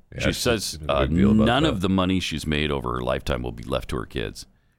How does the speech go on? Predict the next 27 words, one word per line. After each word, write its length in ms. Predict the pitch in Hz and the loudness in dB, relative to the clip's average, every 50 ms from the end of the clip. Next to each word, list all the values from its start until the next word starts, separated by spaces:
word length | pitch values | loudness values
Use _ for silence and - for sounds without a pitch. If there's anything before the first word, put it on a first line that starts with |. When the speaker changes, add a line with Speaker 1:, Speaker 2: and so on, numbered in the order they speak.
| _ _ _ | _ _ _
Speaker 1:
She 80 | - 87 | 0 2
made 100 | 82 71 | 2 2
a 40 | - | 2
big 180 | 71 69 62 | 2 0 2
deal 180 | 65 71 71 69 | 2 2 2 2
about 220 | 67 67 65 64 - | 2 0 0 0 0
that 200 | 71 67 65 67 | 0 0 2 2
on, 280 | 67 69 65 62 64 | 0 0 -2 -4 -4
uh, 200 | 65 65 65 67 | -4 -4 -4 -4
the, 260 | 64 65 65 65 62 65 | -4 -2 -4 -4 -4 -4
the 140 | 67 67 64 | -4 -4 -4
Talk 600 | - - - - 69 64 64 65 67 - - 73 | -4 -8 -6 -2 -2 0 0 0 -2 -2 -4 -4
or 60 | 69 | -2
whatever 280 | 65 67 69 65 67 69 | 0 0 -2 -4 -6 -8
show 240 | - - 71 69 67 | -6 -6 -6 -6 -6
she's 260 | - - 71 64 67 | -6 -8 -10 -8 -6
on 220 | 67 69 69 67 | -8 -8 -8 -8
there. 160 | 69 69 69 73 | -8 -8 -8 -6
Yeah, 180 | 73 71 71 | -2 -2 -2
I 60 | 73 69 | -2 0
think 180 | 71 87 80 64 | 0 0 -2 -2
that's 140 | 64 - - | -4 -6 -4
what 120 | 71 65 | -4 -4
it 80 | 64 64 | -4 -6
is, 140 | 67 67 - | -8 -10 -10
The 120 | - 65 | -10 -10
Talk. 440 | - - - 64 67 67 67 - | -10 -8 -8 -6 -6 -8 -10 -12